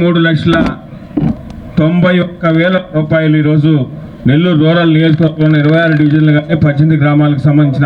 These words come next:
అందరు వ్యక్తులు కూడా అందించినాం. ఈ ప్రభుత్వం అధికారంలోకి వచ్చిన తర్వాత, కూటమి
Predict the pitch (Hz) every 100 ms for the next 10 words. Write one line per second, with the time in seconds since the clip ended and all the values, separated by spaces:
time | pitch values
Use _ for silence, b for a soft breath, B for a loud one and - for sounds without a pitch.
0 | 139 147 143 135 151 139 143 139 147 147
1 | 160 170 165 - - 156 - 156 - -
2 | - 127 208 202 196 196 202 190 196 196
3 | 190 185 180 175 185 175 175 175 175 165
4 | 156 - - - 165 196 202